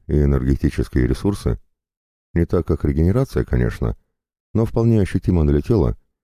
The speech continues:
которое нужно вовремя ремонтировать и заправлять пищей. Но носителю было не до этого. Он был во власти эмоционального шторма, быстро двигался,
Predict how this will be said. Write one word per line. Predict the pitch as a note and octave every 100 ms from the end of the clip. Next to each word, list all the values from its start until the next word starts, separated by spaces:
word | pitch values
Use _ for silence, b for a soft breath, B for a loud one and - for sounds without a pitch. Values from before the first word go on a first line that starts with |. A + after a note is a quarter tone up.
| _ _ _
которое | - C#2 C#2
нужно | C#2 B1+ C2+
вовремя | C2+ C#2+ C2+ B1+
ремонтировать | B1+ B1+ C2 G2 D2+ B1 - _ _ _ _
и | B2
заправлять | A#2 A2 - B1 D2
пищей. | - - B1 A1+ - _ _ _ _ _ _ _ _ -
Но | E2
носителю | F2 E2+ C3+ - C#3+ C3
было | A2+ B2
не | B2 A2
до | F#2
этого. | A#1+ - A#1+ A#1 - _ _ _ _ _ _ _
Он | - D#2+ F2+
был | F2 E2
во | D2
власти | D2 F2 - - -
эмоционального | D2 C#2 - C#2 D2 D2+ D2
шторма, | - E2+ D#2 A#1+ - _ _ _ _ _ _
быстро | C#2+ D2 B1 A#1
двигался, | C2 C2 C2 - B1+